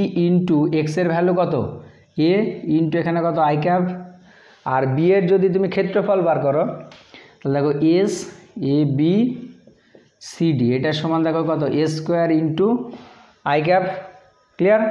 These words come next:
এবং এখানে তাহলে তড়িৎ flux এটা তুমি ধরে নাও কত,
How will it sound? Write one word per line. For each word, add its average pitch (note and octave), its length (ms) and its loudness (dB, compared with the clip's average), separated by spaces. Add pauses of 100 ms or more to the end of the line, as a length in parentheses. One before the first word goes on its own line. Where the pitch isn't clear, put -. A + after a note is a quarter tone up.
(1200)
এবং E3+ 140 2 (160)
এখানে F#3+ 280 -2
তাহলে F#3 160 2 (200)
তড়িৎ F3 300 2
flux F3 260 0 (140)
এটা D#3+ 220 0
তুমি E3 220 0
ধরে D#3 200 0
নাও D#3+ 140 0
কত, D#3+ 100 0